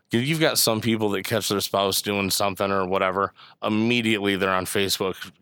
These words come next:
crying for sympathy. No, not me. Because I realize the moment your friends and family turn, it's over.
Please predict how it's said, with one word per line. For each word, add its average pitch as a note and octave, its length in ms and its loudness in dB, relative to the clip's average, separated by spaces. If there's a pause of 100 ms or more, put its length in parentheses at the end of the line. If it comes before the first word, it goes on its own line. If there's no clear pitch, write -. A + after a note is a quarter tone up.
crying F2+ 440 -2
for F#2 140 -8
sympathy. F2+ 540 -6 (1300)
No, G2+ 220 0
not G2 220 0
me. F2+ 260 -2 (520)
Because G#2 340 -2
I A2 80 2
realize G#2+ 920 0 (560)
the G#2 220 -2
moment A#2 380 2
your B2 160 0
friends A2+ 340 0
and G#2 140 0
family G2 420 0
turn, E2+ 540 -2 (1040)
it's G2 180 -4
over. F#2 380 0